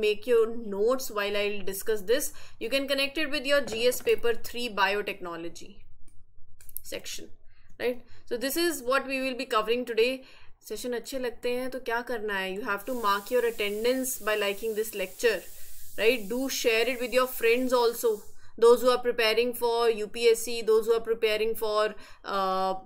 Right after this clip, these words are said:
पीसीएस, whether, uh, पीसीएस के लिए भी जो प्रिपेयर कर रहे हैं उनके लिए भी equally relevant होते हैं, क्योंकि ये हर एक चीज़ उसी को ही कैरी कर रहे हैं। करंट अफेयर है, किसी भी एग्जाम के लिए देखोगे तो, uh, कॉमन ही होते हैं। It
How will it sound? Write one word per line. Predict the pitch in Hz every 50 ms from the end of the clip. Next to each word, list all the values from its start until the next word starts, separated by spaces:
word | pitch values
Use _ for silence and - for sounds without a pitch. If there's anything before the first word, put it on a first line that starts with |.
| - -
पीसीएस, | - 285 285 277 285 - 285 277 247 233 240 240 233
whether, | 226 214 208 220 226 220
uh, | 208 202 - 208 208 202 202
पीसीएस | 262 269 285 - 320 349 403 381
के | - 359
लिए | 330 330 339
भी | 311 320
जो | 269 302
प्रिपेयर | 285 285 285 - 269 262 269 262 269
कर | 247
रहे | 247 269
हैं | 294 320
उनके | 302 254 247 240 240 269 262
लिए | 262 262 262
भी | - 254 285 285 262
equally | 233 - - - 147 254 247 214
relevant | 214 208 214 220 226 233 233 226
होते | 220 202 190 202 208 220
हैं, | 254 285 - - - - - -
क्योंकि | 254 254 226 247
ये | 277 277 285 285 269 214
हर | 226 254 247 285 302
एक | 269 - 247 262 277 269 254 -
चीज़ | - 254 247 254 240
उसी | 240 - - 285 277 277 269
को | 277
ही | 277 285 294 269 -
कैरी | 240 208 202 220 220 214
कर | 214 208
रहे | 202 208 214 214
हैं। | 226 247
करंट | 240 233 220 208 214 220 220
अफेयर | 240 233 - 240 226 233
है, | 269 302
किसी | 320 294 262 - - 269 262
भी | 247 277 269
एग्जाम | 247 202 208 214 202 202 202
के | 202 208 202
लिए | 202 202 196 196 190 196
देखोगे | 196 190 226 196 202 220
तो, | 226 - 311 330
uh, | 320 - - - - - - - - 208 202 196 190 190 190 190 185 185 - -
कॉमन | 262 247 254 262 285 285 269 254
ही | 240 220
होते | 220 190 170 170 - 175 175 170
हैं। | 185 214
It | 202 196